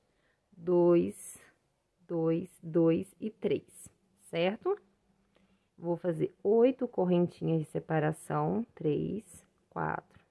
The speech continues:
cinco, seis, sete, oito. Vou vir no próximo, vou pular um, dois, entre o terceiro e o quarto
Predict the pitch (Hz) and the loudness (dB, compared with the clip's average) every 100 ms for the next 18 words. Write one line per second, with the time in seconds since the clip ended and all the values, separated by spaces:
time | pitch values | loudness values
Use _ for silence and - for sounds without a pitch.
0 | _ - - - - _ _ _ _ _ | _ -16 -12 -12 -14 _ _ _ _ _
1 | _ 80 80 - _ _ _ _ _ - | _ -10 -10 -14 _ _ _ _ _ -12
2 | 165 151 151 - - _ _ _ _ 165 | -8 -8 -10 -18 -20 _ _ _ _ -6
3 | 156 156 - 247 - _ _ _ - 160 | -4 -4 -6 -10 -12 _ _ _ -10 -4
4 | 160 160 196 - 175 160 170 - 190 165 | 0 2 0 0 2 4 2 -2 -4 -2
5 | 175 165 - _ 202 220 240 220 180 185 | 0 0 0 _ 0 2 2 4 6 4
6 | 202 - - _ _ _ _ - 165 165 | 2 -8 -20 _ _ _ _ -6 -6 -6
7 | 160 170 156 - 165 160 - 165 - - | -6 -6 -6 -4 -2 -2 -2 -4 -6 -8
8 | - | -20